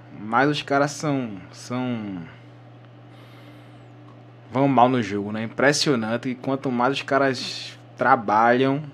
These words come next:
mais ruim o time fica. Não é evol-, não tem evolução nenhuma. Mas isso aqui fica pra outro momento, né?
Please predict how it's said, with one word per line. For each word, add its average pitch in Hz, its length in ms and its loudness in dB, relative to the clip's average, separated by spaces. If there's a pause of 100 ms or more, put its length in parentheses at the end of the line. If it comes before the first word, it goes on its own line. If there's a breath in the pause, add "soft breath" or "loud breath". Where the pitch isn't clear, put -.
mais 113 840 -2
ruim 123 300 -2
o 131 60 -2
time 127 240 -4
fica. 85 480 -12
Não 90 500 -4
é 123 40 8
evol-, 123 220 4
não 123 120 0
tem 127 180 0
evolução 139 420 4
nenhuma. 107 360 -2 (180)
Mas 117 480 -4
isso 113 140 -8
aqui - 160 -8
fica 123 120 2
pra 120 140 -2
outro 120 160 -2
momento, 98 380 -2
né? 95 60 -10